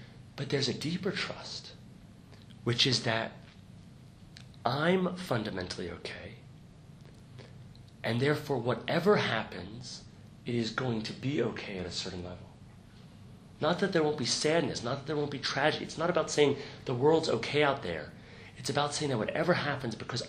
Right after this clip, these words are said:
I'm fundamentally okay, there's a kind of security and stability, which is letting go of security and stability, which we can have within us at any moment. It's this trust and faith of recognizing the fundamental all-rightness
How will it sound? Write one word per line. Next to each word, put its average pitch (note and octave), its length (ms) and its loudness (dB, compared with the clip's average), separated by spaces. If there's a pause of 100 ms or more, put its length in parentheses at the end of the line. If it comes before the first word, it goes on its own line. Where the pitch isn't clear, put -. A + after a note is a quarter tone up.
I'm F3 340 4
fundamentally F2+ 600 -2
okay, F#2 360 -10 (640)
there's A2+ 160 -2
a A#2+ 60 -2
kind C#3 240 0
of B2+ 80 0
security C#3 560 4
and A2 100 0
stability, A#2 600 0 (240)
which C3 180 2
is A2 160 2
letting G#2+ 260 4
go A#2 240 10
of A#2 80 8
security F2+ 480 0
and E2 80 -6
stability, D#2 520 -8 (680)
which A2 200 -2
we A2+ 60 -4
can G#2+ 140 -2
have B2+ 320 2 (140)
within C3+ 360 0
us - 400 -4 (360)
at G#2+ 100 0
any G2+ 180 2
moment. F2 340 -6 (1900)
It's A#2+ 160 -4
this - 200 6
trust - 420 8
and B2+ 140 4
faith D#3 360 2
of G#2+ 160 0
recognizing B2+ 600 2
the G2 60 -4
fundamental A#2 840 0
all-rightness A#2+ 960 0